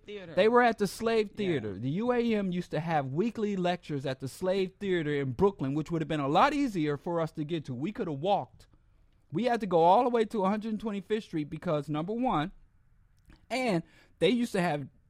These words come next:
Speaker 2: Amos Wilson, Steve Coakley,
Speaker 1: I remember.
Speaker 2: Professor Mackey, Doctor Ben, Doctor Clark, uh, Doctor Welsing,
Speaker 1: Dick Gregory.
Speaker 2: Dick Gregory.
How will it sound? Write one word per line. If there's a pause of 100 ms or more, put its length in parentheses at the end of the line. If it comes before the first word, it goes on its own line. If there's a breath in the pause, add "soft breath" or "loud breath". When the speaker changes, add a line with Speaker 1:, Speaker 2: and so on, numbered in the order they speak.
(120)
Speaker 2:
Amos
Wilson, (840)
Steve
Coakley,
Speaker 1:
I
remember.
Speaker 2:
Professor
Mackey,
Doctor
Ben,
Doctor
Clark, (280 soft breath)
uh,
Doctor
Welsing,
Speaker 1:
Dick
Gregory. (100)
Speaker 2:
Dick
Gregory.